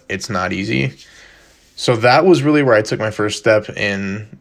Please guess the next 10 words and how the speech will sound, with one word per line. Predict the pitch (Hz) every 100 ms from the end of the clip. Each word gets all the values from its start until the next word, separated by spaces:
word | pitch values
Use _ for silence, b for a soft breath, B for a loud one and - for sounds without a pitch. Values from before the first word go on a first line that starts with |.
| _ _ -
trying | - 110 110
to | 104
broaden | 101 101
my | 101 95
horizons | 98 101 110 110 107 101
and | 98
become | 98 - 101 98
more | 98 101
extroverted | 98 - 110 101 107 104 104 -
and | 76 90 95 92 95 101 -